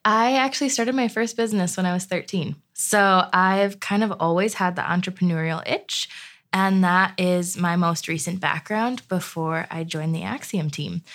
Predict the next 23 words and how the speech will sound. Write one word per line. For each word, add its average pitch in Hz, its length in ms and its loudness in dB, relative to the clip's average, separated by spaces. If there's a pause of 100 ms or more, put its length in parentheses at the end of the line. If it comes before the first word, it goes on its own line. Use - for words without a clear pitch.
(380)
Um, 180 640 4 (240)
I 185 160 0
just - 460 -2 (120)
am 202 180 4
so 220 1000 2
passionate 175 800 0
about 160 400 -2
watching 165 760 -4 (320)
other 160 240 -4
people - 360 -10
build 185 260 -10
businesses - 800 -10
and 160 200 -6
helping 170 440 -2
them 156 240 -4
get - 320 -6
there 151 260 -6
and 170 260 -6 (160)
kinda 175 200 -4
holding 165 260 -2
their 156 120 -4
hands. 156 500 -8
And 175 260 -10